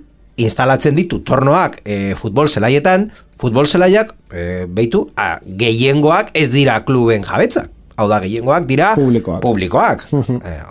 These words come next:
Speaker 1: hau da. Eta, eh, gero, nor kudeatzen du softwarea?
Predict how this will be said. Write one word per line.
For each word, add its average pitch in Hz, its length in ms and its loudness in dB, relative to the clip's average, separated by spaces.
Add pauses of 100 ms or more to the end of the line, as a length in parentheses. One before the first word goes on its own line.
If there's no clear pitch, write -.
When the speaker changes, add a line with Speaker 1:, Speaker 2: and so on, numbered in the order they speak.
Speaker 1:
hau 87 140 -6
da. 92 180 -2 (380)
Eta, 131 580 0
eh, 113 400 0 (140)
gero, 180 340 2
nor 208 340 2
kudeatzen 190 520 2
du 165 280 2
softwarea? 101 1000 -2